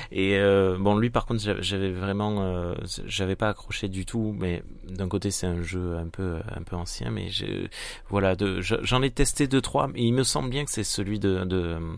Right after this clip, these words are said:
de Warhammer auquel j'ai le plus joué. Alors que de base, moi, euh, bah, je suis plutôt, euh,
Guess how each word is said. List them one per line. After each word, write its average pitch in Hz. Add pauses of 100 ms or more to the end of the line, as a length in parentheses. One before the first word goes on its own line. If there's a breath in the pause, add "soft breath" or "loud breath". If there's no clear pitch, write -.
(160)
de 92
Warhammer 85
auquel 95
j'ai 92
le 87
plus -
joué. 85 (280 loud breath)
Alors 117
que 127
de 113
base, 156
moi, 170
euh, 113
bah, 98 (100)
je 92
suis -
plutôt, -
euh, 87